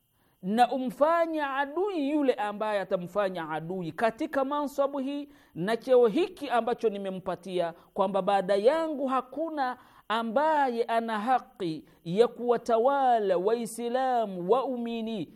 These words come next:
isipokuwa ni Ali bin Abi Talib. Baada yangu hakuna mbora isipokuwa ni Ali bin Abi Talib. Baada yangu hakuna ambaye ana ijaza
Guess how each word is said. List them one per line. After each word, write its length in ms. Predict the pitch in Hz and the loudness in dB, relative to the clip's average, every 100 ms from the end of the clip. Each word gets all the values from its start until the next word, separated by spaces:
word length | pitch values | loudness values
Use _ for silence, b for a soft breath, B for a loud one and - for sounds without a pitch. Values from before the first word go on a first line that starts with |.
| B - | B -6
isipokuwa 640 | 208 - - 185 202 185 | -6 -6 -6 -2 4 4
ni 100 | 180 | 4
Ali 520 | 151 170 180 170 156 | -4 -4 -4 -4 -4
bin 180 | 151 151 | -4 -4
Abi 340 | 131 131 135 | -6 -8 -10
Talib. 400 | 123 135 120 104 80 b b | -10 -8 -8 -10 -16 b b
Baada 400 | 165 226 254 254 | 0 4 6 4
yangu 520 | 254 285 302 294 262 254 | 4 2 0 -4 -4 -2
hakuna 560 | 240 - 269 285 277 | -4 -4 -8 -6 -4
mbora 800 | 254 240 285 311 269 196 151 120 b b | -6 -2 4 4 4 2 -2 -4 b b
isipokuwa 560 | 185 - 202 175 214 | -8 -4 -4 2 4
ni 100 | 196 | 4
Ali 540 | 175 175 175 196 165 165 | 2 -2 -2 -4 -8 -4
bin 200 | 160 160 | -4 -4
Abi 360 | 147 147 143 | -6 -6 -8
Talib. 500 | 139 160 139 117 110 107 b b 170 | -8 -4 -4 -4 -10 -16 b b 2
Baada 380 | 220 262 262 | 4 6 4
yangu 480 | 262 285 320 302 269 | 2 2 0 -4 -2
hakuna 720 | 262 254 - 330 339 302 269 | 0 -2 -2 -2 0 0 -2
ambaye 540 | - 247 233 262 247 226 | -2 -4 0 0 2 0
ana 340 | 226 254 247 | -2 -4 -4
ijaza 1120 | 247 220 254 269 233 185 160 160 165 202 247 | -6 -2 0 2 0 -2 -4 -4 -2 -4 -6